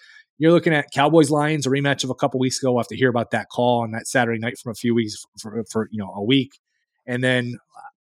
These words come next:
forty-niners are gonna kill probably whoever they play. Eagles, at least it's a rematch, the N F C title game last year. Uh, I think, you know, that's, that would be a tough spot. But if you get forty-niners, Eagles, Cowboys, Lions, Ravens, Browns, and Chiefs, Bills,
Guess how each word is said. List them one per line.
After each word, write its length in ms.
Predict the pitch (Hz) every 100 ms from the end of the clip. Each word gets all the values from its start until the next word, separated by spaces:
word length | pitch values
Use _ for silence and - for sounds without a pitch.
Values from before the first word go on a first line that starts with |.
| _
forty-niners 640 | - 147 139 131 131 120
are 40 | 120
gonna 160 | 110
kill 200 | 87 120 101
probably 240 | 107 107
whoever 200 | 104 104
they 100 | 101
play. 200 | - 104
Eagles, 420 | 117 170 160 139
at 60 | 156
least 260 | 165 165
it's 120 | 139 127
a 40 |
rematch, 420 | 120 135 123 117
the 80 | 131
N 60 | 123
F 60 |
C 100 | - -
title 180 | 131 113
game 140 | 113
last 300 | 117 117 -
year. 220 | 123 110 - - _ _ -
Uh, 140 | 101
I 100 | 104
think, 260 | 104 120 107 - -
you 80 |
know, 100 | 107 98
that's, 240 | 104 -
that 160 | 120 113
would 80 | 101
be 80 |
a 40 | 107
tough 160 | 117 101
spot. 240 | 127 120
But 80 | 156
if 80 | 202
you 80 | 269
get 100 | -
forty-niners, 460 | 185 175 170 131
Eagles, 320 | 185 175 175 -
Cowboys, 360 | 165 170 160
Lions, 400 | 143 156 160 147 113
Ravens, 340 | 139 151 123
Browns, 340 | 113 143 139
and 80 | 98
Chiefs, 220 | - 151
Bills, 380 | - 131 110 95